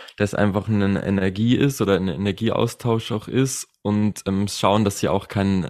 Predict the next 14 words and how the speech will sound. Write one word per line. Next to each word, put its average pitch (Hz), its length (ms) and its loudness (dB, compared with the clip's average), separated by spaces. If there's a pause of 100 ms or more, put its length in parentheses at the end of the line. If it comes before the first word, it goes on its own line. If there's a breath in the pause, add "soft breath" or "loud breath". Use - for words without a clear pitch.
ähm, 92 240 0
Samenerguss 107 800 0
haben, 104 340 0
um 95 200 0
die 95 100 0
Energie 95 380 2
in 131 180 6
sich 117 240 -4
zu 95 160 -6
halten. 95 320 0
So 101 120 -4
leben 98 300 0
die 123 140 4
das. 90 360 -2